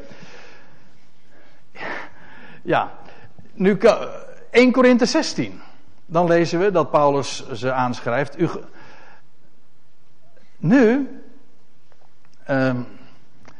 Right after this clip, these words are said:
bevinden zij zich weer in Efeze.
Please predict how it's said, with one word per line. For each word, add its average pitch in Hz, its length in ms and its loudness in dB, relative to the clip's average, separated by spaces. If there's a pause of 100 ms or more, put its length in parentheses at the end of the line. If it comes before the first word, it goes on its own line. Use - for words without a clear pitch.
(400)
bevinden 190 400 4
zij 160 340 2
zich 165 280 -2
weer 139 280 -2
in 147 160 -4
Efeze. 147 600 -2